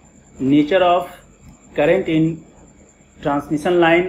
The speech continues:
as well as in, uh, generator when three phase symmetrical fault occurs. अब हम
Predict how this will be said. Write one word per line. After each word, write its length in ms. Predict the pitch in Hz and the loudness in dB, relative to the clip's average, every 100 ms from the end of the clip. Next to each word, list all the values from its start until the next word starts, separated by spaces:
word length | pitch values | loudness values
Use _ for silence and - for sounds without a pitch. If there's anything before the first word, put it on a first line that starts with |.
| - | -4
as 180 | 143 143 | -2 -2
well 180 | 147 156 | -2 0
as 460 | 151 151 151 - 139 | 0 -2 -6 -12 -8
in, 280 | 135 139 139 | -4 -4 -4
uh, 480 | 131 131 127 123 | -6 -8 -8 -6
generator 520 | 127 131 156 160 190 233 - _ - _ - _ _ - - _ _ _ 123 | -4 0 0 0 -4 -6 -12 _ -20 _ -20 _ _ -20 -20 _ _ _ 0
when 360 | 151 196 247 - | 2 2 -2 -6
three 240 | 180 220 - | -6 -6 -2
phase 260 | 196 196 202 - - - | 0 0 -2 -14 -20 -8
symmetrical 420 | 135 143 156 165 170 156 | -4 -4 -2 -6 -4 0
fault 240 | 135 190 - - - - 151 | 0 0 -6 -20 -20 -8 -6
occurs. 560 | 151 139 113 - - - _ _ _ - _ _ _ _ - - - - - - - _ - _ - | -2 -2 -4 -8 -20 -20 _ _ _ -20 _ _ _ _ -20 -20 -20 -20 -20 -20 -20 _ -20 _ -6
अब 140 | 196 240 | -2 -2
हम 460 | 233 240 - - | -2 -6 -8 -20